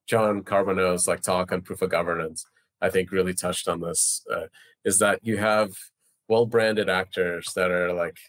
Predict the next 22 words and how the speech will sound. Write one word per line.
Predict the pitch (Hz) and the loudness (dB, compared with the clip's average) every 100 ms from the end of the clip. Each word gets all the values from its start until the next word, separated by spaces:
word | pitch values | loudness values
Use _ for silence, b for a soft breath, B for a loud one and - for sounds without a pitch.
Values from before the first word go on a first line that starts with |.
| _ _ _ | _ _ _
people | 113 104 | -6 -4
delegate | 95 101 98 90 87 - | 0 0 0 -2 -6 -6
to. | 87 87 | -10 -8
So | - - | -10 -2
there's, | 90 90 | 0 0
like, | 92 - | -2 -2
an | 98 | 0
election, | 113 120 - 107 98 | 2 2 -2 -2 0
there's | 92 95 | -2 -2
an | 92 | -2
epoch | 110 - 98 - | -4 0 -2 -2
for | 101 | -2
that | 95 | 0
election, | 95 87 87 - 95 87 | 2 0 -4 -4 -4 -4
they're | - | -4
sticky, | - 101 98 95 90 - b b b _ - | -2 -2 -2 -4 -4 -6 b b b _ -2
they're, | 95 95 92 _ _ _ _ _ - | 2 2 -2 _ _ _ _ _ -2
they | 98 | 0
have, | 101 90 | 0 0
they | 104 | -2
get | - - | -2 -2
paid, | 98 92 107 | -2 0 0